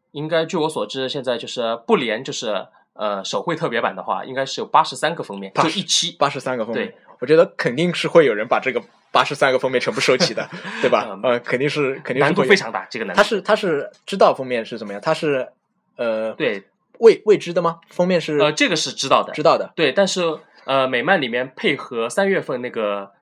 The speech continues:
Speaker 1: 超人大战蝙蝠侠的电影，
Speaker 2: 嗯。
Speaker 1: 它推出的，它所有相关的D C相关的漫画，只要涉及到超人、涉及到蝙蝠侠、涉及到神奇女侠的话，它是，它是都是独立的杂志嘛，呃，那个，呃，期刊嘛。
Speaker 2: 嗯。
Speaker 1: 它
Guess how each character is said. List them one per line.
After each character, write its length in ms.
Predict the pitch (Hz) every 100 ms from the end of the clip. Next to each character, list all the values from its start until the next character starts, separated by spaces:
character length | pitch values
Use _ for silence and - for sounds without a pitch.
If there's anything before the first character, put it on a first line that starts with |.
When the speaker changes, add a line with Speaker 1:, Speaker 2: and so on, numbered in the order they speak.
| _
Speaker 1:
超 140 | - 143
人 80 |
大 100 | 151
战 160 | 135 127
蝙 140 | 107
蝠 100 | 95
侠 180 | 123 92
的 300 | 110 131 110
电 240 | 107 156 110
影， 200 | 107 98
Speaker 2:
嗯。 40 | - _
Speaker 1:
它 520 | - 123 123 120 95 -
推 160 | - 147
出 160 | -
的， 200 | 139 120
它 120 | 110 160
所 280 | - 175
有 120 | 220 117
相 200 | 151 147
关 160 | 151
的 100 | 127
D 120 | 135
C 260 | 156 147 -
相 180 | - 147
关 100 | 156
的 60 |
漫 160 | 127 123
画， 180 | 110 98
只 160 | -
要 100 | 165
涉 200 | 165 214
及 120 | 160 -
到 180 | 107
超 200 | 95 -
人、 260 | 135 92 101 _
涉 200 | - -
及 100 | 151
到 140 | 135 120
蝙 180 | 104 90
蝠 100 | -
侠、 240 | 90 90
涉 180 | - 147
及 100 | 127
到 300 | 123 104 - _ _
神 180 | - 135
奇 100 | 156
女 100 | 113
侠 160 | - 92
的 80 | 117
话， 200 | 113 - - _ -
它 100 | 131
是， 120 | -
它 100 | -
是 140 | 151 -
都 160 | 196
是 180 | 208 151
独 160 | 127 113
立 80 | 165
的 80 | 113
杂 160 | 92
志 160 | 95 120
嘛， 100 | 95
呃， 180 | 113 104
那 100 | 104
个， 300 | 101 95 92 - _ _ _ -
呃， 200 | 98 95
期 160 | -
刊 160 | 147 143
嘛。 200 | 123 - -
Speaker 2:
嗯。 340 | 110 107 101
Speaker 1:
它 240 | 160 156